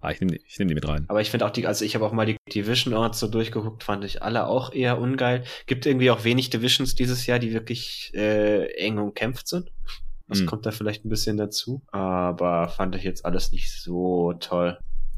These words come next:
Speaker 1: Mavs fünfundzwanziger Quote,
Speaker 2: Hm.
Speaker 1: Celtics fünfunddreißiger Quote. <laughs>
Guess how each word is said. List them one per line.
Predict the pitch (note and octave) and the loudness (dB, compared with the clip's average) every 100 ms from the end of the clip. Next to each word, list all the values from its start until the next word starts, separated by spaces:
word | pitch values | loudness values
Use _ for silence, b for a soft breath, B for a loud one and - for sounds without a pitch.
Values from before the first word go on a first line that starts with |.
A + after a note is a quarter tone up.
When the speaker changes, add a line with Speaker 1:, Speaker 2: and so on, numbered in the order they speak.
| - - - - - - - - - - - | 4 4 4 2 2 0 -2 -4 -4 -6 -4
Speaker 1:
Mavs | F#2 F#2 G2+ - | 0 4 4 2
fünfundzwanziger | - G#2 F#2+ - G2 G2 F#2 F2+ | 0 2 2 2 0 2 2 0
Quote, | - F#2 F2 F2 F2+ F2 E2+ | 2 0 2 4 4 4 -2
Speaker 2:
Hm. | - D2 C2 C2+ - | -10 -10 -8 -10 -12
Speaker 1:
Celtics | - - - D#2+ D#2+ E2+ - | -14 -12 -6 -4 -4 -6 -6
fünfunddreißiger | F2 - D#2+ D#2+ E2 - E2+ | -4 -2 0 0 0 -2 -4
Quote. | - F2 E2+ E2 E2+ | -2 -2 0 0 -2
<laughs> | E2+ | -2